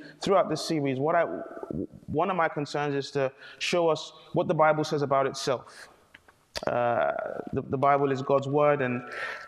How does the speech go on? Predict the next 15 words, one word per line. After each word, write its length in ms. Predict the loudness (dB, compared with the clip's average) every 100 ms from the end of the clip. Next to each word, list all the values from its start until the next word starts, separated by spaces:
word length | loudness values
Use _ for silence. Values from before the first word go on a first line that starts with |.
| -12 -6
uh, 60 | -6 -6 -8 -4 0
as 140 | 2 2
an 100 | 0
ul-, 260 | 0 0 0
as 140 | 0
in 80 | 0
one 180 | -2 -2
sense, 280 | -2 -4 -4
an 100 | -2
ultimate 380 | -2 -2 -4 -4
authority, 680 | -2 0 0 -2 -4 -6 -6 -14 -20 _ -10 -4
it 180 | -4
can 160 | -2 -2
really 240 | 0 -2
have, 460 | -2 0 0 -2